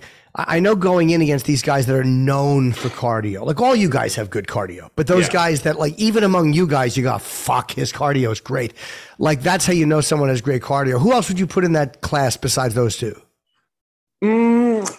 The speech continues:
Speaker 2: cardio-wise, you know, I would say
Speaker 1: Didn't they say Cain Velasquez at one point was kinda like that?
Speaker 2: Hmm.
Speaker 1: Cain didn't get tired?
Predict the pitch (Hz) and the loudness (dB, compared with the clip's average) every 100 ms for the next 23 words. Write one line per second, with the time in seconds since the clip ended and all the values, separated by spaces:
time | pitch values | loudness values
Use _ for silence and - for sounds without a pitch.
0 | - - 143 151 170 180 180 170 180 175 | -10 -4 -2 0 0 0 -2 -2 -4 -8
1 | - - 127 120 123 127 - - 101 107 | -12 -10 -6 -2 -2 -2 -8 -10 -8 -8
2 | 101 - 123 113 247 226 220 190 190 190 | -10 -4 0 4 4 2 0 0 0 2
3 | 160 151 156 - 175 165 175 160 165 - | 2 0 0 0 0 0 0 0 0 0
4 | 165 156 - 160 160 160 156 160 - 151 | -2 -2 -2 -2 0 0 0 0 0 0
5 | 151 156 156 156 147 156 156 151 | 0 0 0 -2 0 0 0 0